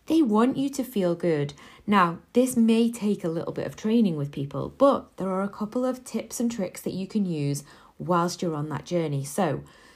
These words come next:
for example, if in the office you have that example where somebody is an incredible baker, they make amazing cakes, and you always feel obliged to have a piece, even though you know it could be maybe five, six hundred calories,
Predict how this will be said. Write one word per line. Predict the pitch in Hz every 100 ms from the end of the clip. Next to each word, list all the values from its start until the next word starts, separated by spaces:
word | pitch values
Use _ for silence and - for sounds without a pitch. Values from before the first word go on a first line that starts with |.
| _ _
for | - 247 247
example, | 240 208 196 151 143 - -
if | 285 285
in | 277 254
the | 240
office | 196 175 151 185 214 - - _ _
you | 170 180
have | 180 202
that | 185 -
example | 175 180 175 170 160
where | 156 156 151 151
somebody | - 214 214 214 -
is | 165 160
an |
incredible | 151 147 - 202 196 196
baker, | 185 165 156 156 151 147 147 - - -
they | 160
make | 160 147
amazing | 151 160 180 202 190 190
cakes, | 170 151 147 - - - - -
and | 160 165
you | 175
always | - 190 208 208
feel | 208 185
obliged | 180 165 151 151 -
to |
have | 170 185 180
a |
piece, | - 147 139 -
even | 262 269 269
though | 254
you | 233 233
know | 175 151 151 147 - -
it | 220
could | - 240
be | 233
maybe | 185 175 175
five, | 170 - 196 214 214
six | - -
hundred | - 214 208 208
calories, | 185 170 160 160 151